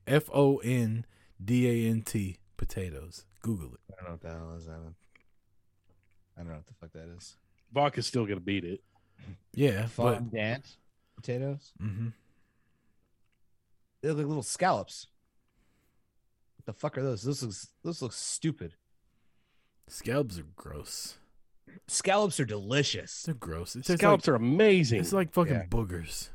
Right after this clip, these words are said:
Speaker 1: with salt.
Speaker 2: Boogers?
Speaker 1: Scallops
Speaker 2: Yo.
Speaker 1: are gross.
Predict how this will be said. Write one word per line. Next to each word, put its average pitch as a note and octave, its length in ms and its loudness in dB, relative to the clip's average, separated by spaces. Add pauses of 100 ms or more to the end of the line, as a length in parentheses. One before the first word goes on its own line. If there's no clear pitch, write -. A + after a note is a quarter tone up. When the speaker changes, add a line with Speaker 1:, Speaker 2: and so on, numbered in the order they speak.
Speaker 1:
with F2 160 -10
salt. - 560 -4 (420)
Speaker 2:
Boogers? - 720 -6 (320)
Speaker 1:
Scallops - 380 -4
Speaker 2:
Yo. F#2 140 -2
Speaker 1:
are D#2+ 40 -12
gross. E2 540 -8